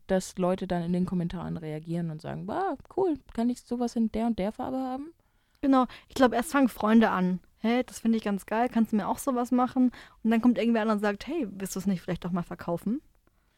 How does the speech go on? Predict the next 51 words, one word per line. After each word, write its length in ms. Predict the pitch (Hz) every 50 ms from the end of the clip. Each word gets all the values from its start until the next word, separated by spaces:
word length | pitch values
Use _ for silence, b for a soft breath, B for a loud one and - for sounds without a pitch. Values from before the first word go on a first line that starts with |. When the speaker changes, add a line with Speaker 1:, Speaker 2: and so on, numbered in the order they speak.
| B 269 247 B
Speaker 1:
Ich 140 | - 185 -
glaub 280 | - 190 226 254 -
eher, 320 | - - 208 240 269 320 339 311
dass 220 | - 254 254 -
wenn 140 | 247 247 254
du, 280 | 254 254 247 240 240 233 -
also 160 | - 180 190 185
entweder 400 | - - 220 240 247 220 214 202
machst 300 | 180 175 220 - - -
du's 100 | 262 -
schon 300 | - 277 269 285 302 -
und 200 | - 202 208 -
Freunde 320 | - - 196 208 220 208
kommen 220 | 202 - 202 202
dann 140 | 190 185 190
hin 160 | 196 214 233
und 120 | 240 240 233
sind 140 | 240 226 226
so, 140 | 220 -
„Oh, 80 | - 180
kann 160 | - - 185
ich 80 | 180 -
das 180 | _ - -
haben?“ 300 | 185 175 180 214 262 320 349 _ _ _
Das 160 | - 190 -
kann 200 | - - 190 190 180
sein, 180 | 175 185 226
dass 140 | 247 233 -
das 160 | - 202 -
zwar 160 | - - 180
mit 160 | 185 196 - -
der 100 | - -
erste 260 | - 185 - - 190
Kontakt 380 | - - 175 - 185 208 -
ist, 180 | 269 285 - - b b b b b -
aber 140 | 196 196 180
auf 80 | 175 -
der 120 | - -
anderen 180 | - 226 254 247
Seite 200 | 240 226 - 220
denk 200 | - 202 214 208
ich 80 | -
tatsächlich, 540 | - - 190 - - 226 233 - 262 254 -
wenn 120 | 208 214 240
du 120 | 247 240
schon, 420 | - - 214 208 208 202 202 - - - _
also 200 | 185 185 175 180
dann 220 | - 175 175 170
ein 80 | 170 180
Video 280 | 196 233 269 240 233
machst 420 | 226 214 208 226 254 - - -